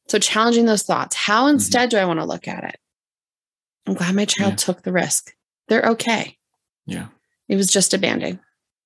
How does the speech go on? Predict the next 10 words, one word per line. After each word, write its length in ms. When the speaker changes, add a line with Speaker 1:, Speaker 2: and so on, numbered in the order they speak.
Speaker 2:
And 100
challenge 260
the 80
thought 560
of, 420
"I'm 220
crazy 420
because 280
I 60
have 360